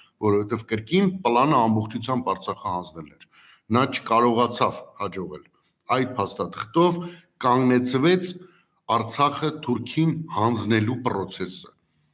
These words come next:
Եվ դա արեց Ռուսաստանի Դաշնությունը, և ո-, դա արեց ոչ թե նրա համար, որ շատ է սիրում հայերիս, այլ դրա համար, որ դա հակասում էր իր ազգային շահերին։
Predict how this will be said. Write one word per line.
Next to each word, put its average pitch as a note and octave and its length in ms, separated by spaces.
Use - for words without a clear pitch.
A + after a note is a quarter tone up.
Եվ G#2+ 200
դա C3 140
արեց E3 340
Ռուսաստանի G#2 640
Դաշնությունը, E2+ 680
և F#2 240
ո-, G#2+ 140
դա G2+ 160
արեց F#2+ 320
ոչ A#2 160
թե G#2+ 180
նրա F#2+ 220
համար, G2 260
որ F2+ 200
շատ - 280
է G2 80
սիրում F#2 320
հայերիս, G#2+ 480
այլ F2+ 260
դրա B2 240
համար, E3+ 340
որ - 200
դա F#2 120
հակասում F2+ 540
էր C3+ 160
իր C3 320
ազգային F2 520
շահերին։ F2+ 540